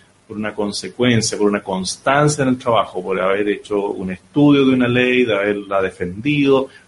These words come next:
de haberme atrevido a ir a los programas a veces más difíciles, donde nadie quería ir, porque curiosamente hay muchos que quieren ser diputados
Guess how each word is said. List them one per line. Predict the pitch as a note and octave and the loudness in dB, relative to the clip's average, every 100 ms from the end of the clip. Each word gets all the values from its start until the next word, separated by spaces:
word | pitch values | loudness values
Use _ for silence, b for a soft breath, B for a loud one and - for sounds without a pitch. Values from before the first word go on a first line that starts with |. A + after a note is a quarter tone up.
| - | -8
de | G#2 | -2
haberme | G#2 G#2+ G#2+ G2+ | 2 0 -2 -6
atrevido | F#2+ F#2+ G#2 | -6 -2 0
a | G#2 | 2
ir | |
a | G2+ | 0
los | G2 | -2
programas | - G2 G2+ G#2 G#2 G2 | -6 -4 0 0 2 0
a | F#2+ | 0
veces | G2+ - G2 | -2 -6 -12
más | G#2 A2+ | -6 -6
difíciles, | A2 - D3+ D3 B2+ B2 B2 b b - | -6 -2 -2 -2 -2 -2 -2 b b -12
donde | G#2 F#2 | -10 -4
nadie | G#2 E3 E3+ | 0 0 0
quería | D3 D3+ C3+ | 0 0 2
ir, | B2+ B2+ | 0 -2
porque | G2+ | -8
curiosamente | F2 F2+ G2+ A2 A2+ A2+ - | -6 -6 -6 -4 -4 -6 -6
hay | A#2 | -6
muchos | G2 A#2 A#2+ C3 | -4 -6 -4 -8
que | - G2+ | -10 -10
quieren | A#2 G#2+ | -4 -4
ser | G2+ - C3+ C4 B B _ | -4 -2 -2 -2 B B _
diputados | B2 C3+ F3+ D3 D3+ | -2 0 2 2 2